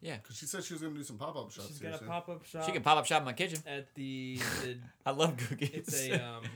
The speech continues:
Speaker 3: it's like an Asian temple over on, uh, one sixty-one.
Speaker 1: Asians don't eat cookies.
Speaker 2: Oh, yeah, no, I know what you're talking about.
Speaker 3: It's like a vegan pop-up festival.
Speaker 2: Oh, shit. When's that?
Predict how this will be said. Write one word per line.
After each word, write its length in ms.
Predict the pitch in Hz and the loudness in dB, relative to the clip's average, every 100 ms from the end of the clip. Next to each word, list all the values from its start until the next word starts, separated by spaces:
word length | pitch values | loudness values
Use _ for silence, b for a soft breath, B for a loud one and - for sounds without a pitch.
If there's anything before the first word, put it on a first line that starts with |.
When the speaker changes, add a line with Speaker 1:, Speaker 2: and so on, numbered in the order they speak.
| - - | -14 -16
Speaker 3:
it's 120 | - | -12
like 100 | 175 | -10
an 120 | 147 | -8
Asian 680 | 131 180 180 185 175 160 131 | -6 -6 -6 -8 -8 -10 -10
temple 460 | - 180 180 208 190 _ _ _ - | -10 -8 -8 -10 -12 _ _ _ -12
over 580 | 160 156 160 160 160 151 _ _ _ _ _ _ _ - | -10 -8 -6 -6 -6 -8 _ _ _ _ _ _ _ -14
on, 200 | 143 135 | -10 -8
uh, 220 | 131 120 | -8 -8
one 220 | 120 147 | -8 -10
sixty-one. 720 | 143 156 - 151 147 147 151 - - | -12 -16 -14 -14 -12 -10 -8 -8 -4
Speaker 1:
Asians 240 | 139 135 123 | 0 0 0
don't 160 | 120 | 0
eat 80 | 120 | 0
cookies. 220 | 117 - 151 | -2 0 2
Speaker 2:
Oh, 140 | 202 | 4
yeah, 200 | 202 175 | 4 2
no, 140 | 143 139 | 0 -2
I 120 | 120 | -2
know 120 | 131 | -4
what 100 | 117 | -4
you're 80 | 107 | -8
talking 280 | - 95 82 | -10 -14 -14
about. 100 | 101 | -16
Speaker 3:
It's 100 | 147 | -8
like 120 | 165 | -6
a 60 | 139 | -6
vegan 340 | 127 147 143 | -6 -6 -8
pop-up 400 | 127 131 131 - - | -8 -10 -10 -16 -18
festival. 460 | - - - - - _ | -18 -18 -20 -20 -20 _
Speaker 2:
Oh, 220 | - 339 | -8 -6
shit. 340 | 262 - 175 - _ - | -6 -4 -6 -8 _ -10
When's 180 | 185 | -6
that? 240 | - 123 | -4 -6